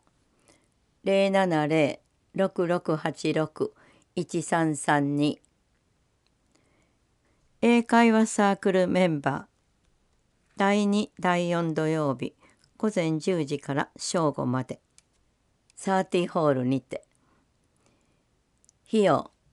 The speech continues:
月二千円。問い合わせ、鈴木。零七零二三一一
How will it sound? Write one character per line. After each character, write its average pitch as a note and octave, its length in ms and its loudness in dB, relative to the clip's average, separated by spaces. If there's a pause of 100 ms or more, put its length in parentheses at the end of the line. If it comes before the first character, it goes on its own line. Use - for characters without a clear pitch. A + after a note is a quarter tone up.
(120)
月 F3+ 480 -2
二 D3 120 -2
千 C#3+ 380 0
円。 C3+ 220 -4 (1000)
問 F#3+ 200 2
い F3+ 40 2
合 F3 100 4
わ F3 100 0
せ、 - 320 -6
鈴 D#3 360 -4
木。 - 280 -6 (840)
零 F#3+ 280 2
七 E3 340 2
零 D3 300 0 (420)
二 E3 240 -4
三 D#3+ 380 -2
一 C#3+ 360 -4
一 - 320 -8